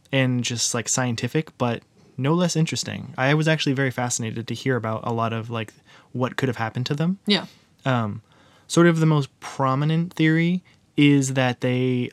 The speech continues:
Speaker 1: assimilated into one of the Native American tribes that was around them.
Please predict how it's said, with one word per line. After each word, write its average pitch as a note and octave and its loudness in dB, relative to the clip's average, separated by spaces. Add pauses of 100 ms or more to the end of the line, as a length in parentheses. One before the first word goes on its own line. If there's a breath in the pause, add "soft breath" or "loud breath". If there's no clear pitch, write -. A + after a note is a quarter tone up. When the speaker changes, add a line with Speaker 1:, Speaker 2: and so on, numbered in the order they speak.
Speaker 1:
assimilated C3+ 2
into C3 0
one B2 0
of A#2+ -2
the A#2+ -4
Native A#2 -2
American A#2 -4
tribes C3+ -2
that A#2+ -2
was A#2 -2
around A#2 -4
them. F#3 -2